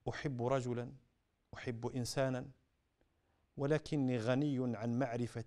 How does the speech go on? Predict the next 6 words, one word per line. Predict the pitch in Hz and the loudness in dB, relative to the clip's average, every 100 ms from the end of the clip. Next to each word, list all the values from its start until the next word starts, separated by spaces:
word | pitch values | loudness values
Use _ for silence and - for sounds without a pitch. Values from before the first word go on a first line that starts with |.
| 117 | -6
سيرته | - 107 104 110 - 107 120 - _ - | -6 -4 -2 -4 -6 -8 -10 -16 _ -12
وتاريخه | 127 - 110 101 107 107 117 107 143 _ _ _ _ _ _ 151 | -10 -4 -2 -2 -4 -6 -10 -12 -14 _ _ _ _ _ _ -6
واسمه | 156 156 - 117 104 120 - _ _ _ | -4 -2 -2 -2 -2 -10 -16 _ _ _
ونسبه". | - 117 123 117 113 - 127 147 123 113 107 101 - - _ _ _ _ _ - _ _ - _ _ _ _ _ | -6 0 2 0 -2 -8 -4 -2 0 -2 -4 -8 -12 -18 _ _ _ _ _ -20 _ _ -20 _ _ _ _ _
فأعتقد | - 160 175 160 156 - 131 | 0 4 4 4 2 0 -2
أنه | 123 143 131 123 107 127 147 | 0 0 0 0 -2 -8 -12